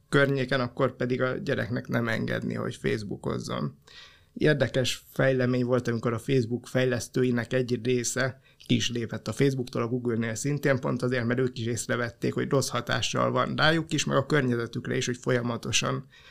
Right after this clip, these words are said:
a közösségi hálón lógnak, és nem akartak hozzájárulni ennek a terjedéséhez.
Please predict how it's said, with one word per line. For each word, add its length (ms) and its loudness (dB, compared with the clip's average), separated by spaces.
a 200 2
közösségi 640 0
hálón 600 2
lógnak, 600 0
és 120 -2
nem 140 2
akartak 360 -2
hozzájárulni 600 0
ennek 220 0
a 60 -4
terjedéséhez. 1040 -2